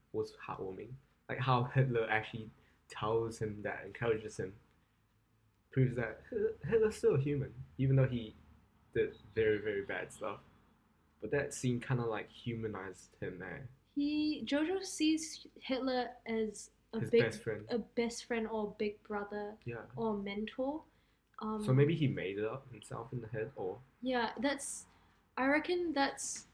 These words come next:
Speaker 2: more Jojo's idea of what
Speaker 1: Mm.
Speaker 2: Hitler's like.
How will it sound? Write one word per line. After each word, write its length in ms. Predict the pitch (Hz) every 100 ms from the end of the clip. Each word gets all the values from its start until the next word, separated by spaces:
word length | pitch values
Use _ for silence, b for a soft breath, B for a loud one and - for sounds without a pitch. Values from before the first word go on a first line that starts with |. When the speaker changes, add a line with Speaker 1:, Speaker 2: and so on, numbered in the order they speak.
| 226
Speaker 2:
more 380 | 240 247 247 214
Jojo's 640 | - 233 226 226 220 214 - -
idea 840 | 208 196 - 196 196 185 - 220 - _ -
of 180 | 131 127
what 160 | 214 -
Speaker 1:
Mm. 20 |
Speaker 2:
Hitler's 440 | 226 214 202 196
like. 300 | 196 185 -